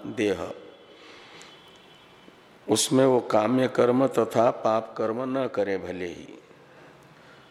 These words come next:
तो भी कहते हैं संचितस्य अनेकस्य संभवात्, जो संचित कर्म हैं अनेकों प्रकार के,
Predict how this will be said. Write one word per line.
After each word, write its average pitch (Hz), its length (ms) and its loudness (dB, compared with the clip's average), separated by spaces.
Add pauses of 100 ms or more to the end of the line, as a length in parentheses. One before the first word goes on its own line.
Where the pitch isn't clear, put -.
(600)
तो 127 220 4
भी 117 420 0 (1000)
कहते 110 280 4
हैं 113 400 2
संचितस्य 117 1200 -2
अनेकस्य 113 880 -6
संभवात्, 90 840 -12 (1000)
जो 110 160 2
संचित 110 600 -2
कर्म 101 400 0
हैं 98 640 -4 (2250)
अनेकों 113 480 2
प्रकार 101 480 2
के, 101 320 -4